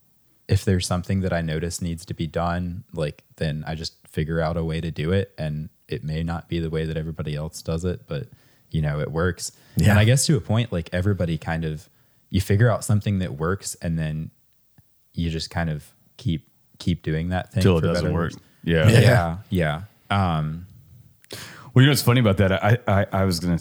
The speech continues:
Speaker 3: so <laughs> you, you, uh, I just, I, this is, it gets more comical to me, to my own head in a, in a, in a good way. Um, because, um,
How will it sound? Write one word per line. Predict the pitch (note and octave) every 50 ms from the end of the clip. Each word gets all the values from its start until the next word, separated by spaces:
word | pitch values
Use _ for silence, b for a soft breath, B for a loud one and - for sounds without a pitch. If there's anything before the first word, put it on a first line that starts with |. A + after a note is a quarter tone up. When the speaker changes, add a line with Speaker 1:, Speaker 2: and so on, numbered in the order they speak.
| -
Speaker 3:
so | - - - G2+ F2 E2 D#2+ C#2+ - - _ - - _ _ _ _ _ _ - - b b b b b b b _ _ _ _ _ _ _ -
<laughs> | F#2 F2 D2 E2+ G2+ E2+ F2 - _ B B B B B B
you, | - G2+ A2+ B2+ C3 - - _ _ _ -
you, | F#2+ G2 G#2+ A#2 B2 B2 B2 -
uh, | - F#2 G2 F2+ F2 E2+ D#2+ D#2 D2+ - - - - _ -
I | F2 F#2+
just, | G2 G2 - - E2+ D#2+ - - - _ -
I, | E2+ E2+
this | D#2 D2 - - - F2+ F2 -
is, | F2 D2+ - - - -
it | - D#2+
gets | D2 F2 - -
more | - F#2+ F2 D#2+
comical | - - - E2 E2 E2+ E2+ - F2 E2+
to | - E2+
me, | D#2+ D#2+ E2 D#2+ D2+ C#2 - -
to | - -
my | E2 D2 C#2+ C#2 C#2
own | D2+ D2+ D2
head | C2+ D2 D2 D#2 D#2+ D#2+ - -
in | D#2+ D#2 D2
a, | C#2 B1+ - -
in | - D2+ C#2+
a, | - -
in | D2 D2
a | C#2+
good | C2 F2 E2 D#2+
way. | D2 C#2 C2 B1+ B1 - b b b b b b b b b b b
Um, | - D#2+ D2+ D2 C#2+ C2+ B1 - _ _ _ _
because, | - F2 E2+ - E2+ D2+ C#2+ C#2+ C#2 - - - -
um, | D2 C#2+ C#2 C2+ C2 B1+ A#1+ A#1+ A#1 A#1